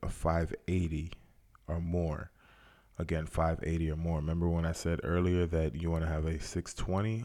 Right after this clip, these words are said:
or more? But there are lenders that will, um, take you at a five eighty. Well, the F H A loan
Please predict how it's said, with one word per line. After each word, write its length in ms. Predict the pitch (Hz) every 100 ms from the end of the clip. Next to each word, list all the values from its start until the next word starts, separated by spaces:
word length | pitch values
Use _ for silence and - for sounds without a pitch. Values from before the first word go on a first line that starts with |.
| -
or 140 | 92
more? 380 | 92 98 104 107 - - - -
But 260 | 85 78
there 180 | 80 80
are 200 | 62 85
lenders 460 | 82 85 82 85 -
that 220 | 78 71
will, 460 | 85 82 82 67 80
um, 420 | 82 82 80 80 -
take 320 | 92 90 -
you 380 | 85 82 82 90 -
at 220 | 82 73
a 80 | 78
five 400 | - 82 85 -
eighty. 360 | 87 92 101 98 - - - -
Well, 340 | 87 80 80 - - - -
the 200 | 82 78 -
F 240 | 73 -
H 240 | 82 - 101
A 160 | 104
loan 460 | 92 80 78 78